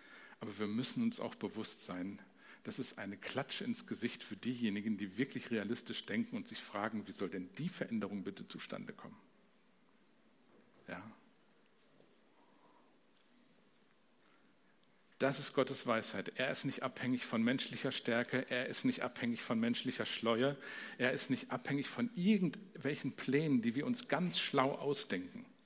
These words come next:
sondern Gott sieht tiefer, Gott sieht weiter, Gott denkt anders und er denkt viel umfassender als wir.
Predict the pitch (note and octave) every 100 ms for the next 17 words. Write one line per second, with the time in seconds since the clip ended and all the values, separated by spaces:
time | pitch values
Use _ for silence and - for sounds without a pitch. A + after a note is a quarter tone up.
0 | - - - - - - - - - -
1 | - - - - - B2 C3 A#2+ A#2+ -
2 | - D#3 E3 - F#3+ - C3+ B2+ - D3
3 | C#3+ - - - - - - - B2+ C#3
4 | - D3 - A2+ G#2 - A2+ A2 - -
5 | - - - - - - C#3+ - D3+ C#3+
6 | - A2 A2+ A#2+ - - - - - -
7 | - - - G#2+ A2 A#2 A#2 - - -
8 | F3 F#3+ - D3+ D3 - - G#2+ F#2+ F#2+
9 | - - F2+